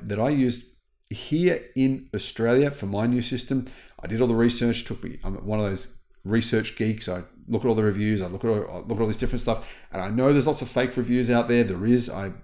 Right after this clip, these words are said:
part of my job in the past, marketing department, um, there was a fake reviews section.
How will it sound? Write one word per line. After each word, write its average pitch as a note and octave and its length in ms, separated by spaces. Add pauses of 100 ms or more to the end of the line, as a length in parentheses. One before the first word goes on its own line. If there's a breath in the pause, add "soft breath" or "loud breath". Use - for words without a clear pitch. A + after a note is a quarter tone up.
(140)
part G#2+ 160
of G2 40
my F#2+ 100
job A#2+ 260
in A#2+ 80
the A2+ 40
past, A#2 460
marketing G#2+ 400
department, A#2+ 480 (480 loud breath)
um, F#2 460 (560)
there A2 100
was G#2 200
a G2+ 40
fake A#2 300
reviews A#2 360
section. A#2+ 600